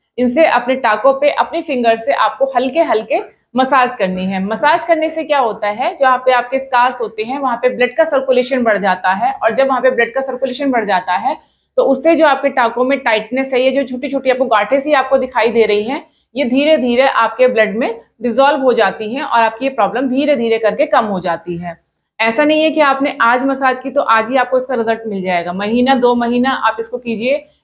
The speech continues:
Even आप regular ये कीजिए, एक दिन में आप दो बार भी कर सकते हैं।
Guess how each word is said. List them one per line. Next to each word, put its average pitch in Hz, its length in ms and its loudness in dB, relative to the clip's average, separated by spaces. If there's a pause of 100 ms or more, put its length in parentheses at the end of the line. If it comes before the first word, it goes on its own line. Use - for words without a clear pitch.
(100)
Even 277 220 2
आप 247 220 0
regular 240 360 2
ये 330 140 0
कीजिए, 247 340 -4
एक 226 320 0
दिन 240 120 -2
में 254 320 -2
आप 220 100 2
दो 214 180 2
बार 240 200 2
भी 285 120 -4
कर 277 140 0
सकते 240 340 -4
हैं। 254 320 -6